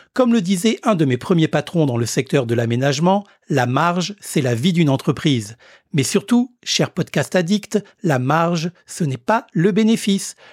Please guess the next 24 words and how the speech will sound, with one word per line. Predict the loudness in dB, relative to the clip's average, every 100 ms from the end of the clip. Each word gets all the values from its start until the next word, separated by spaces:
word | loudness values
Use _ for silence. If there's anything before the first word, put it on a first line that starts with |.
| _
Le | 0
bénéfice, | 2 2 0 0 -2 -4
c'est | -8 -6 0
autre | 0 0
chose. | 0 2 2 0 -14 _ -4
Le | 0
bénéfice, | 0 0 0 -2 -2
c'est | -6
ce | -6 -6
qui | -6 -4
reste | 0 0 -2 -8 -4
de | -2
la | -2 0
marge | 0 2 0 -2 -4 _ -4
d'une | 0
entreprise | 0 -2 -6 0 0 2
lorsque | 0 -2 -2
son | -4 -2 0
essentiel | 0 0 -2 0 0 0 0
a | -2
été | -2 -4 -6
utilisé | -6 -2 -2 0 0 0 -8 -12
pour | -8 -2
payer | 0 0 -2